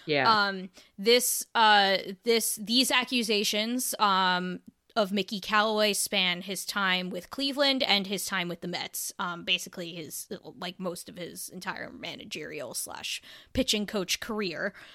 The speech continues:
Speaker 2: Um, he has been accused of harassing at least five female journalists. There are five female journalists that come forward in the article and speak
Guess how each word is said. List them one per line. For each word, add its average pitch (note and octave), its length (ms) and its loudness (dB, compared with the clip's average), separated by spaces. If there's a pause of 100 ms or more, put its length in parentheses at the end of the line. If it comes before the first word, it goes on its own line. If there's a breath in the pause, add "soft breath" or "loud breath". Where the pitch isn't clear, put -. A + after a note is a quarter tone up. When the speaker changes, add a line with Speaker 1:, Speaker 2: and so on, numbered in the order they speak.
(200 loud breath)
Speaker 2:
Um, G3+ 640 4 (240)
he A#3 300 -2
has A3 240 0
been A3+ 320 0
accused B3+ 420 0
of A#3 100 0
harassing G#3+ 640 4
at G3+ 140 -2
least B3+ 420 -2
five E3+ 540 2
female G3 560 -2
journalists. F3 680 -6
There G#3 200 4
are F#3+ 40 4
five B3+ 540 8 (560 loud breath)
female A#3+ 420 4
journalists G#3 680 0
that G3+ 260 0
come A3 240 0
forward G#3 600 0
in A3 220 0
the G#3 120 -4
article F#3+ 480 0
and F3+ 220 -6
speak - 580 -2